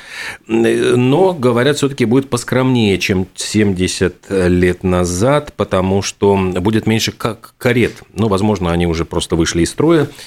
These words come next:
э, находятся в нефункциональном за это время состоянии, но там будет какая-то карета безумно дорогая, м, там двести шестидесятилетняя золотая королевская карета, которую вообще с коронации Вильгельма четвёртого в тысяча восемьсот тридцать первом го-, м, году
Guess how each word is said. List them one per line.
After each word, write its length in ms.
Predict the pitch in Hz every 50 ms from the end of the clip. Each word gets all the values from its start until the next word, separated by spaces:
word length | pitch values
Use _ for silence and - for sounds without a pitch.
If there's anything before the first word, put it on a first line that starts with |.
| - _ -
э, 220 | 87 85 90 92
находятся 460 | 87 87 - - 95 87 - 98 87
в 80 | 80 87
нефункциональном 960 | 95 98 98 95 - 98 85 - - - 98 95 95 95 90 85 82 80 78
за 80 | 78 85
это 160 | 80 82 80
время 240 | 82 82 78 78 76
состоянии, 600 | - 98 - - 107 107 131 170 196 180 147 110
но 160 | 95 104 110
там 160 | 110 120 131
будет 160 | 139 143 131 -
какая-то 340 | - 92 - 127 120 110
карета 400 | - 95 95 110 127 123 120 107 - - - - - - - -
безумно 600 | - 90 95 92 92 117 120 120 113 110 110 110 - - - - -
дорогая, 920 | - 90 92 107 101 101 101 90 87 104 120 131 139 143 139 139 131 127 120 - - - _ _ -
м, 580 | 101 107 113 117 117 117 113 113 113 110 107 110 104 -
там 140 | 107 101 95
двести 340 | 90 92 110 113 113 - 107
шестидесятилетняя 960 | - - 107 - - - 104 98 104 - - - 104 107 117 110 - 95 87
золотая 360 | 87 95 95 92 - 107 98
королевская 560 | - 95 90 92 92 92 85 - - - 82
карета, 400 | 95 101 98 104 127 165 - - -
которую 300 | 104 92 - 92 92 90
вообще 260 | 92 - - - 107
с 340 | - - - 101 101 95 85
коронации 560 | - 95 92 92 101 113 117 - - 110 110
Вильгельма 680 | 110 101 85 90 95 92 87 92 107 117 110 107 104 101
четвёртого 760 | - - 113 - - 107 113 120 117 101 - 92 82 78 71
в 60 | -
тысяча 240 | - 90 85 - -
восемьсот 380 | 85 76 82 82 - 110 95 -
тридцать 200 | 85 85 - -
первом 240 | 92 78 78 78 78
го-, 60 | 95
м, 280 | 101 98 95 98 98 92
году 300 | 98 107 139 180 190